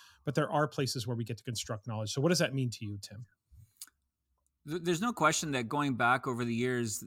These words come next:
Speaker 2: there were a lot of years where we would, uh, take all the desks down to the gym for the three hundred kids to write the grade eleven chemistry final, and they'd all write the same test. And, um,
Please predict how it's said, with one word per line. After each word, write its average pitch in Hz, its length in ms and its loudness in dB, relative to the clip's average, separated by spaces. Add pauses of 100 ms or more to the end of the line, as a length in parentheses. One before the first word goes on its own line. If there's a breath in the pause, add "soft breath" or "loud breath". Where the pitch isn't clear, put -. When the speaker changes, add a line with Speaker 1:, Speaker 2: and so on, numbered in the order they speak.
Speaker 2:
there 123 240 -2
were 123 100 2
a 120 60 0
lot 135 260 4
of 127 100 -2
years 123 300 2
where 107 580 0
we 120 200 -2
would, 113 300 -4
uh, 104 200 -6 (300)
take 113 200 -6
all 120 140 2
the 117 80 0
desks 123 440 -2
down 127 280 2
to 127 80 -4
the 127 120 -2
gym 127 560 0
for 120 200 -6
the 113 100 -4
three 135 300 -4
hundred 131 280 0
kids 143 320 -2
to 127 120 -4
write 127 240 0
the 120 80 -4
grade 131 260 -2
eleven 131 260 0
chemistry 135 440 -2
final, 110 400 0
and 110 100 0
they'd 131 140 0
all 143 160 2
write 135 240 -2
the 131 40 -6
same 131 460 0 (380 soft breath)
test. - 500 2
And, 123 400 0
um, 117 400 2